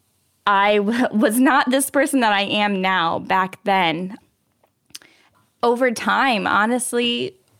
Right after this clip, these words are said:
with your healing process, and who know-, it, who knows when that'll be, you know? Like, for me, it, it took eight years, but for some people, it might be longer, and that's okay. Just know that over time, you will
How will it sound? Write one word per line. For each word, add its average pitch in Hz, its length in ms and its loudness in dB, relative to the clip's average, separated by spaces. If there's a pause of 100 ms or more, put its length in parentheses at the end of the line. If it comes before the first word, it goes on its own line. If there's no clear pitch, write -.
with 196 240 -4
your 208 80 0
healing 226 520 -2
process, 220 880 -4 (520)
and 214 480 -2 (560)
who 311 180 0
know-, 302 320 2
it, - 220 0
who 262 180 0
knows 294 300 2
when 220 140 -2
that'll 202 200 0
be, 226 220 -4
you 180 100 -4
know? 196 220 -2
Like, 208 320 -2 (240)
for 220 160 0
me, 254 340 -2
it, 196 220 -6
it 226 160 0
took 269 260 -6
eight 294 240 -2
years, - 380 -6
but 220 240 -2
for 254 100 -2
some 277 180 -2
people, 269 300 -2
it 254 140 -4
might 247 240 -2
be 240 100 -6
longer, 226 640 -4
and 220 140 0
that's 233 160 -2
okay. 220 580 -6 (720)
Just 254 260 -2
know 220 460 2
that 180 300 0
over 214 260 -2
time, 233 580 -6
you 196 200 -6
will 220 400 -2